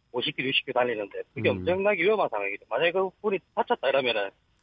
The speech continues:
Speaker 1: 운전하는 입장에서는 그 사람이 이제 책임을 져야 되기 때문에 그런 경우도 많이 겪고 실질적으로 그는 폭언, 폭행 뭐 그런 쪽이죠. 그래서
Speaker 2: 그렇군요.
Speaker 1: 운전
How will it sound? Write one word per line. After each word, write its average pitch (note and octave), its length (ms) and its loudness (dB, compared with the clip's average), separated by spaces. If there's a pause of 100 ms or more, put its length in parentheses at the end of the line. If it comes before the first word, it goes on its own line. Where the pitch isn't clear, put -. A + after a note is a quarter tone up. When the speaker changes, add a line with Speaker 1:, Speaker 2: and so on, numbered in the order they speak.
Speaker 1:
운전하는 G3 460 2
입장에서는 F3+ 380 0
그 E3 180 0 (240)
사람이 E3+ 320 2
이제 B2+ 200 -4
책임을 A#3 280 2
져야 C3 120 4
되기 A2+ 180 0
때문에 A2 320 -4 (1040)
그런 F3+ 180 2
경우도 B2 260 0
많이 G#2 240 0
겪고 A2 380 -2 (500)
실질적으로 E3+ 480 0
그는 A2 320 0 (1000)
폭언, A3 380 4
폭행 A#3 720 0
뭐 C3 160 2 (120)
그런 A#3+ 200 0
쪽이죠. A#2+ 340 -2 (300)
그래서 G3 300 0
Speaker 2:
그렇군요. F#3+ 220 0
Speaker 1:
운전 A#3 420 4